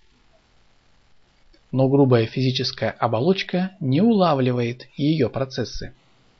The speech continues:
Чтобы человеку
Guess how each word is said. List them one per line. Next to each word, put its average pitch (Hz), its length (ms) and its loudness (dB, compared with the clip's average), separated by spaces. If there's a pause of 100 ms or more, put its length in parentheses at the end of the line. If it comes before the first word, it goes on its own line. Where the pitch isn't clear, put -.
(1300)
Чтобы 208 340 0
человеку 127 680 -2